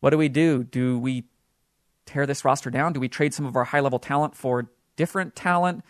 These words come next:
Do we slightly tweak the vision? Uh, and to Tampa's credit,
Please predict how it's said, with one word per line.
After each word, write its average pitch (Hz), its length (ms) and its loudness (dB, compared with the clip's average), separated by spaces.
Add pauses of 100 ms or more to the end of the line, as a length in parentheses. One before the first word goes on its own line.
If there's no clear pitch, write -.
(360)
Do 143 80 0
we 127 100 0
slightly 147 460 0
tweak 151 300 -8
the 127 60 -4
vision? 139 440 -4 (380)
Uh, 160 280 6 (120)
and 170 240 -2
to 190 200 0
Tampa's 196 380 -2
credit, 160 360 4